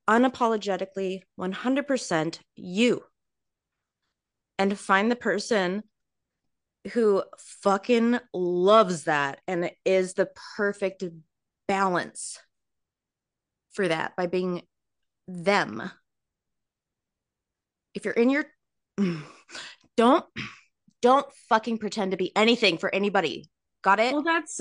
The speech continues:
Speaker 2: I mean, that's part of
Speaker 1: I'm
Speaker 2: being
Speaker 1: telling
Speaker 2: in your, like, teens and twenties, though, right?
Speaker 1: Is
Speaker 2: Like,
Speaker 1: it,
Speaker 2: that's the
Speaker 1: though?
Speaker 2: whole, like,
Speaker 1: I guess.
Speaker 2: yeah, like, finding yourself and you
Speaker 1: They don't know who they are
Speaker 2: ouch.
Speaker 1: yet.
Speaker 2: And that's okay.
Speaker 1: It's
Speaker 2: Like, I
Speaker 1: okay.
Speaker 2: think, I don't know. I, uh,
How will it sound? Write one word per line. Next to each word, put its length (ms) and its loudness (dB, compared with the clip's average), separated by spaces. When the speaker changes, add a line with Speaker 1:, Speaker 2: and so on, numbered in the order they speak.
Speaker 2:
I 120 0
mean, 200 0
that's 220 -2
part 220 -6
of 100 -4
Speaker 1:
I'm 80 0
Speaker 2:
being 80 0
Speaker 1:
telling 380 2
Speaker 2:
in 140 0
your, 160 0
like, 320 0
teens 380 -4
and 160 -4
twenties, 480 -6
though, 220 -6
right? 340 0
Speaker 1:
Is 80 -8
Speaker 2:
Like, 120 -2
Speaker 1:
it, 80 -4
Speaker 2:
that's 240 2
the 100 2
Speaker 1:
though? 60 0
Speaker 2:
whole, 180 0
like, 220 0
Speaker 1:
I 40 -8
guess. 280 0
Speaker 2:
yeah, 180 0
like, 220 -4
finding 420 0
yourself 680 -2
and 100 -2
you 60 0
Speaker 1:
They 60 2
don't 140 0
know 120 2
who 120 2
they 100 0
are 120 -2
Speaker 2:
ouch. 80 -4
Speaker 1:
yet. 300 -6
Speaker 2:
And 120 0
that's 200 -2
okay. 520 -2
Speaker 1:
It's 120 -2
Speaker 2:
Like, 120 -2
I 40 0
Speaker 1:
okay. 160 -2
Speaker 2:
think, 280 -2
I 60 0
don't 120 2
know. 300 0
I, 320 2
uh, 480 0